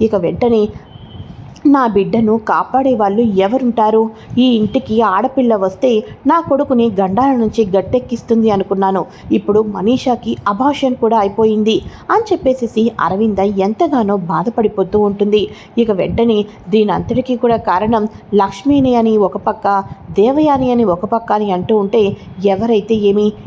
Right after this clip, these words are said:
ఈ అవకాశం కూడా కోల్పోయాను, ఒకవేళ ఇది లక్ష్మినే చేస్తే తన భర్తను గండాల్లోకి లాక్కునేది లక్ష్మినే అవుతుంది" అని చెప్పేసి అరవింద మనసులో ఎంతగానో బాధపడుతూ ఉంటుంది.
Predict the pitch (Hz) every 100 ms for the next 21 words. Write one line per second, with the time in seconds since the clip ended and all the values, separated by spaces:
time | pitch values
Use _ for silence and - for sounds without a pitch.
0 | - 247 220 170 196 269 254 240 233 220
1 | 220 208 214 214 208 202 202 - - -
2 | 202 208 185 233 240 214 196 165 - 240
3 | 247 240 185 185 - 240 196 - - 247
4 | 226 180 185 254 254 202 185 190 240 262
5 | 247 233 208 175 175 220 214 208 220 196
6 | - - 196 196 - 262 233 220 190 202
7 | 214 208 214 - 359 415 311 226 220 370
8 | - - 170 190 208 190 196 175 196 208
9 | 190 196 175 196 262 233 196 180 170 185
10 | 214 185 180 196 190 190 196 190